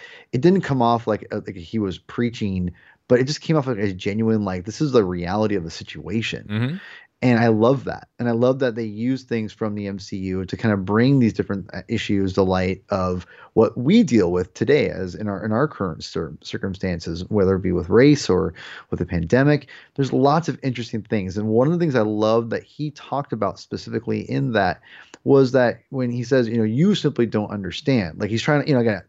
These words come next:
Speaker 1: it, it's, it, Sam's trying to have a discussion, and this guy's, and, and the senator wants to have a debate.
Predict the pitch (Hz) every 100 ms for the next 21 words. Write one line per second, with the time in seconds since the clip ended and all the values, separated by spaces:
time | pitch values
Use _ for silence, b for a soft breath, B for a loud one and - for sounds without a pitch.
0 | - 127 - _ 143 - - 131 - _
1 | _ _ _ - - 185 202 180 170 143
2 | 117 87 - - 120 117 80 _ b b
3 | b b - 110 113 - 143 151 131 113
4 | - 123 110 123 110 98 156 156 110 104
5 | 104 101 98 82 80 95 78 -